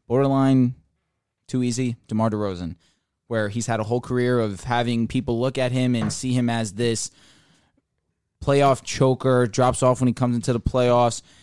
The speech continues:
And I don't hold it too much against him. He's going against LeBron, a juggernaut in the Eastern Conference. He's not the only person to run into that wall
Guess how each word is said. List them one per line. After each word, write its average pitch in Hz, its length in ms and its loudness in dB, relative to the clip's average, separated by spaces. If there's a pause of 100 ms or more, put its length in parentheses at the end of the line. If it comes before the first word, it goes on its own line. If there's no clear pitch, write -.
(200)
And 196 120 2
I 220 40 6
don't 226 100 6
hold 220 180 6
it 170 80 -4
too 185 100 0
much 156 220 2
against 117 340 0
him. 95 280 -4
He's - 100 -18
going 143 180 2
against 139 300 -2
LeBron, 123 500 0 (160)
a 123 60 -8
juggernaut 131 560 2
in 131 80 0
the 127 120 0
Eastern 127 240 0
Conference. 117 400 -2
He's 160 160 -2
not 170 160 0
the 131 120 -4
only 139 240 -2
person 127 320 -2
to 117 100 -6
run 123 160 0
into 120 220 -6
that 117 180 0
wall 113 360 2